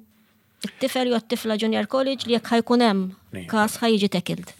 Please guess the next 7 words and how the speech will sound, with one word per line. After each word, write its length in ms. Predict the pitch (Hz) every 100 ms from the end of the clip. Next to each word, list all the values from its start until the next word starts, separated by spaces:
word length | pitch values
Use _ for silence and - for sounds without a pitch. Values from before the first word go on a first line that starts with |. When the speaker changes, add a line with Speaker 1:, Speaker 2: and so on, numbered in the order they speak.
| 170
Speaker 2:
Ija, 220 | 92 85
ara, 160 | 95 87
il-każijiet 1000 | 101 - _ _ - 107 104 104 98 - 98
li 240 | 95 95 92
jitlu 440 | 90 - 92 92 92 90 92
għandi 520 | 110 117 120 98 95 92 -
huma, 380 | 95 92 90